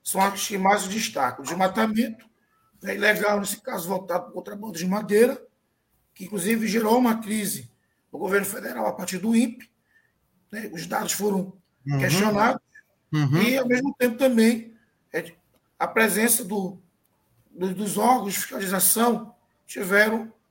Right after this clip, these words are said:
Speaker 1: é, de qualquer forma, aí, uma interferência do governo federal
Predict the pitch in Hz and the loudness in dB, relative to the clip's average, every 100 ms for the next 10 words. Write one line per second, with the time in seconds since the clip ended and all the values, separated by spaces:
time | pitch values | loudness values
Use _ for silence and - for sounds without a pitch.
0 | _ _ 175 147 151 - 208 - 202 208 | _ _ -8 -8 -8 -6 -6 -4 -2 0
1 | 214 196 214 - _ _ - 190 190 214 | 0 -2 -4 -10 _ _ -8 -6 -4 -6
2 | - 202 190 - 185 185 185 226 208 190 | -6 -4 -6 -4 -4 -2 -4 0 4 6
3 | 196 208 - | 4 2 -10